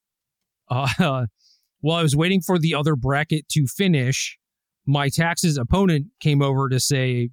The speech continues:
goodbye. And I was like, "Oh, that must mean that you lost." And he was just like, "No, actually, I won and my opponent conceded." And I, I said something to the effect of, like,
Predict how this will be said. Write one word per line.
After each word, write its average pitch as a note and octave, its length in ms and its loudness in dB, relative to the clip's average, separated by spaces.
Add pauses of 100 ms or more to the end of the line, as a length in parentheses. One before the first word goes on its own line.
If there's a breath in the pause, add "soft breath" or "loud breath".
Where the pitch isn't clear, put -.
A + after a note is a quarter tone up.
goodbye. C3 500 0
And B2+ 180 -2
I C3+ 60 0
was B2 140 0
like, B2+ 200 -6
"Oh, C#3 440 -2 (140)
that C3+ 140 -4
must C3+ 240 -2
mean C3 200 0
that A#2 80 -4
you B2 180 -6
lost." C#3+ 480 -2
And B2+ 400 -4
he B2+ 100 -6
was B2 200 -6
just - 240 -16
like, A2+ 140 -10
"No, C3+ 340 0
actually, A#2 340 -6
I A#2+ 80 -8
won D#3 380 0
and B2+ 100 0
my B2 80 -2
opponent A#2+ 300 -8
conceded." C3 520 -4 (580)
And D3 100 0
I, D#3 240 -2
I D#3 80 0
said D#3+ 200 -2
something D3 440 0
to C#3 80 -6
the C3+ 100 0
effect C#3 240 -4
of, C3 60 -6
like, B2+ 120 -4